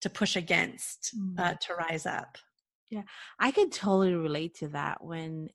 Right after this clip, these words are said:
Speaker 2: you mentioned you have some members of your family that you wanted to prove, you know, yourself that you can do it. I actually have that one aunt that I,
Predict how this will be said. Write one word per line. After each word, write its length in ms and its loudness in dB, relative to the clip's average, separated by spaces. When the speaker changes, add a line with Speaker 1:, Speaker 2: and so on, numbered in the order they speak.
Speaker 2:
you 360 -8
mentioned 600 -8
you 100 -6
have 100 -12
some 160 -10
members 340 -4
of 100 -6
your 120 -6
family 400 -6
that 180 -6
you 180 -6
wanted 420 -6
to 100 -6
prove, 500 0
you 200 4
know, 420 0
yourself 400 -6
that 140 -6
you 120 -6
can 160 -4
do 200 -4
it. 160 -4
I 80 2
actually 380 4
have 220 4
that 240 2
one 380 0
aunt 440 -8
that 180 -6
I, 300 -6